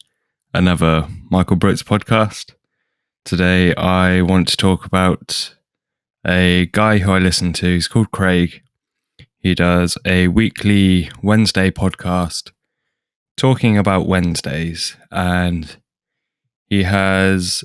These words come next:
a smallish audience. Um, I can't really say a lot 'cause my audience is pretty small as well,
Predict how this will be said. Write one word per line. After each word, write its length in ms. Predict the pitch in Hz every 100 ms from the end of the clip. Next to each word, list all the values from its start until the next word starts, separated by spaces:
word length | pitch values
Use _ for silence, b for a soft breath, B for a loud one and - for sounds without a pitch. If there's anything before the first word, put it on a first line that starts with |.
| -
a 140 | 120
smallish 560 | - 135 117 101 92 -
audience. 800 | 98 98 104 98 - - - - _ _ _ _ -
Um, 460 | 90 90 85 - - -
I 80 | 92
can't 200 | - 90
really 120 | 90
say 220 | 87 92 92
a 40 |
lot 220 | 92 87
'cause 240 | - 85 -
my 200 | 92 92
audience 420 | 90 90 92 -
is 140 | 92
pretty 220 | - 90
small 260 | - 101 95
as 120 | 92
well, 300 | 101 104 95